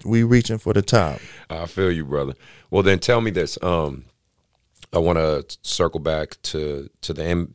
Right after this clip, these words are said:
Speaker 2: to your N B A career
Speaker 1: Mm-hmm.
Speaker 2: and your road to that championship. Um, obviously, like I said, there's just not a lot of people you get to sit down and talk to and say,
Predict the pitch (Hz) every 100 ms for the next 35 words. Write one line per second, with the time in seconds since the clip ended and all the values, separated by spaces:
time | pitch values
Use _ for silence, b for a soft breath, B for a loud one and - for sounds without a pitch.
0 | - 82 76 73 - 78 80 90 85 82
1 | 76 - 69 64 B B B 101 90 87
2 | 82 78 73 67 - _ - 82 82 87
3 | 85 - - 69 - - 78 - 69 67
4 | - - - - 76 71 69 67 b b
5 | b b b - 90 95 85 - 85 78
6 | 73 - _ _ _ _ - - - 78
7 | 78 - 107 82 76 90 - 82 82 82
8 | 80 73 80 80 76 71 80 - - 80
9 | 78 73 71 - 78 - 80 76 69 80
10 | 78